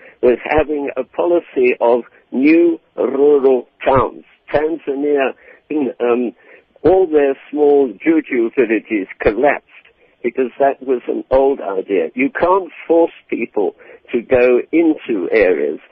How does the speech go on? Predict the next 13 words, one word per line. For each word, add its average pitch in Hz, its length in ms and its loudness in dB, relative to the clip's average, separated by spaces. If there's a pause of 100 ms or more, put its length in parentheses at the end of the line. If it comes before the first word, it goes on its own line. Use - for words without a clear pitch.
(220)
You 131 160 0
have 143 180 -2 (100)
to 131 180 -6
pe-, 139 240 2
invite 135 500 0
people. 92 420 -6 (280)
And 127 200 -2
the 131 120 2
information 143 800 -2 (100)
age 101 280 2 (140)
is 120 180 2 (100)
the 113 160 0
future, - 420 0